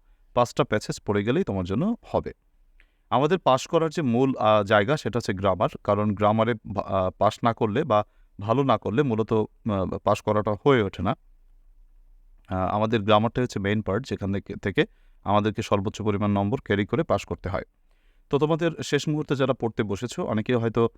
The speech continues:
আহ, তেমন, আহ, কিছু পড়তে পারোনি, তো তাদের জন্য একেবারে শর্টকাটভাবে বলবো যে নয়টি গ্রামাটিক্যাল আইটেমের মধ্যে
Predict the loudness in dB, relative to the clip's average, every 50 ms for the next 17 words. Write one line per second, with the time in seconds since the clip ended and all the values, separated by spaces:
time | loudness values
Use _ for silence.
0 | _ _ _ _ _ 0 2 4 4 4 2 2 0 0 2 2 0 0 -2 -4
1 | -6 -6 -6 -4 -4 -4 -4 -6 -8 -6 -2 -4 -2 -2 -2 -2 0 0 0 0
2 | -2 -2 -2 0 0 0 0 0 -4 -2 -2 -2 -2 -4 -4 -4 -4 -4 -4 0
3 | 0 0 0 0 _ 0 0 0 0 -2 -4 -2 -2 -2 -2 -2 -2 0 -2 -4
4 | -6 -6 _ _ _ _ _ _ _ _ _ -8 -4 0 2 2 2 2 _ _
5 | _ _ _ _ _ _ _ _ _ _ _ _ _ _ _ _ _ _ _ _
6 | _ _ -10 -6 -2 2 4 4 4 2 -2 0 2 2 2 2 2 -2 0 0
7 | 2 2 0 -2 -2 0 0 0 0 -2 -4 -4 -4 -6